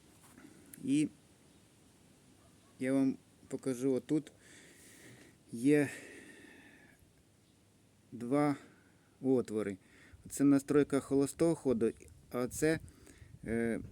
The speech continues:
туди можна її засунути, і там знайдете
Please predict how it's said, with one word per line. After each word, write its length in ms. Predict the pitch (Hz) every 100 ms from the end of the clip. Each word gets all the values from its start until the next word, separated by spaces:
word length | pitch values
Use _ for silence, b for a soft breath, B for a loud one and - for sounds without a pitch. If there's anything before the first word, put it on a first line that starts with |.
| - - - - - - - - - - - - - _ _ - -
туди 260 | 113 123
можна 360 | 127 123 113 120
її 160 | 117
засунути, 560 | 110 120 - 143 120 - - b b b b b -
і 40 |
там 340 | 110 127 131 117
знайдете 600 | 117 123 123 127 135 127